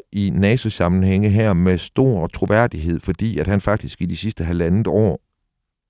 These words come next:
inde i Tyskland arbejdede med hemmelige teknologier, hemmelige våben,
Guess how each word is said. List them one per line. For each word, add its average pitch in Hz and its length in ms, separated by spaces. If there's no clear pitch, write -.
inde 117 340
i 92 220
Tyskland 92 440
arbejdede 92 560
med 85 340
hemmelige 110 360
teknologier, 87 600
hemmelige 92 380
våben, 95 360